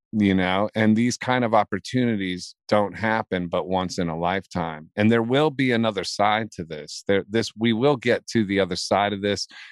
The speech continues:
and, uh, this war will be over, and you'll be living with what you did or did not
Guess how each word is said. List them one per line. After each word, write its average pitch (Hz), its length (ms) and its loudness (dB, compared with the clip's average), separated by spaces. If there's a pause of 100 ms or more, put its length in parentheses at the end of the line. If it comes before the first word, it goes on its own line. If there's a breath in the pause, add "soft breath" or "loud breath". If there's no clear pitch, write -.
(140 loud breath)
and, 95 500 0 (260)
uh, 90 400 0
this 98 260 -4
war 110 320 4
will 92 220 -2
be 80 180 -4
over, 90 560 2 (480 loud breath)
and 92 300 2
you'll 104 180 0
be 98 200 0
living 104 560 -2
with 90 220 -6
what 95 200 0
you 95 160 -2
did 92 300 0
or 87 80 -2
did 90 240 -2
not 85 240 -2